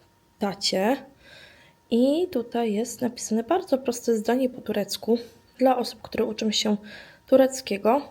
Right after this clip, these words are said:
mam dla was zadanie. Proszę przetłumaczyć ten, te zdanie. Kto dobrze to zrobi, ten dostanie ode mnie serduszko w komentarzu.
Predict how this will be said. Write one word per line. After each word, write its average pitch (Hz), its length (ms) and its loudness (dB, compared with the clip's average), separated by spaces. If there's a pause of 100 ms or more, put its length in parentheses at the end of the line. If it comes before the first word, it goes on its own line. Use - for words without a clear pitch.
(120)
mam 226 160 2
dla 208 140 0
was 202 180 -2
zadanie. 233 500 2 (120)
Proszę 285 360 0
przetłumaczyć 208 720 -2
ten, 190 280 -4 (840)
te 277 120 6
zdanie. 240 560 8 (120)
Kto - 160 4
dobrze 226 240 -4
to 214 140 -4
zrobi, 233 520 2 (220)
ten 226 140 -2
dostanie 208 480 -2
ode 190 200 -2
mnie 190 240 -2 (140)
serduszko 220 800 0
w 214 100 -10
komentarzu. 208 760 0